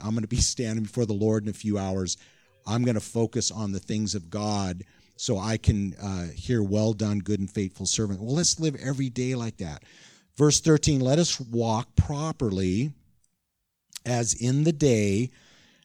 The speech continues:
not in revelry and drunkenness." So we see kind of these three separate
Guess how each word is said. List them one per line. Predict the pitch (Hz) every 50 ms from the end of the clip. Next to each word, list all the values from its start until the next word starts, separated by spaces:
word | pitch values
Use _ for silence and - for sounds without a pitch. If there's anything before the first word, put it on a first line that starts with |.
| _
not | - 110 120 120 127 110
in | 143 156 151 135
revelry | 127 127 127 123 107 104 113 117 110 110 110 107 104 107 123 135 139 117 -
and | - 117 127 139 135
drunkenness." | 120 117 139 147 165 190 - - 160 131 113 98 90 80 - - - - - - - -
So | - - - 151
we | 147 156 160
see | - - - 190 185 180 165
kind | 131 - - 165 156
of | 143
these | 135 131 123 110 - - - - - - - _ _ _ _ _ _ - _ _ _ _ _ - _
three | - 151 160 170 160
separate | - - 160 151 135 - 131 113 -